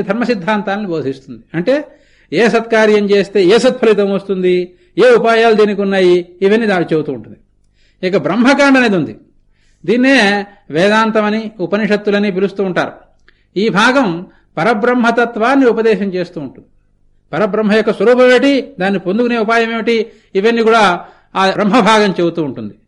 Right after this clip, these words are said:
ఈ రెండు భాగాలని కూడా విచారణ చేయాలి ఎవడో ధీశాలి అయిన మానవుడు. అజ్ఞానం అనే చీకట్లో ఉన్న మానవుడికి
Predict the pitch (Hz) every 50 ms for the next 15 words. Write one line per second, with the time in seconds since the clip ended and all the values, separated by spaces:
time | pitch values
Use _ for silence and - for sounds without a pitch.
0 | _ _ _ _ _ _ _ _ 170 196 202 180 190 214 247 277 269 - 262 269
1 | 285 285 277 294 294 294 285 277 269 262 262 277 262 214 180 180 - - - _
2 | _ - 190 185 240 240 233 226 220 196 202 202 208 202 170 131 - 160 175 196
3 | 214 226 220 - - 214 226 208 - 214 214 202 190 185 185 180 160 147 151 165
4 | 170 147 117 - - _ _ _ _ _ _ _ _ _ _ _ _ _ _ _
5 | _ _ _ - 120 143 151 160 190 202 214 214 220 220 220 220 220 220 226 214
6 | 220 214 220 226 220 226 214 220 214 220 214 214 214 208 190 185 214 269 285 294
7 | 285 285 185 160 151